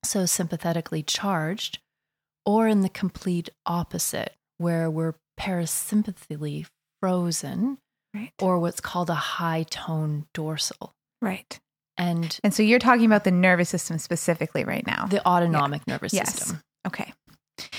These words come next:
Speaker 2: And so I have a question, and I know we're gonna get into this more, and people are very interested in this subject because the other podcast I did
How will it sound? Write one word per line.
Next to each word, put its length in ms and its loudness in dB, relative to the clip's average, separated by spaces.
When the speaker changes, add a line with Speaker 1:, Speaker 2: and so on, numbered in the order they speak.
Speaker 2:
And 140 6
so 220 8
I 100 8
have 140 6
a 60 4
question, 500 4
and 180 4
I 120 6
know 160 8
we're 120 4
gonna 160 4
get 180 4
into 240 -2
this 240 0
more, 180 2
and 160 0
people 280 2
are 80 6
very 380 6
interested 440 0
in 140 0
this 120 -4
subject 520 -6
because 320 -2
the 160 -2
other 200 2
podcast 640 -2
I 40 -2
did 300 -4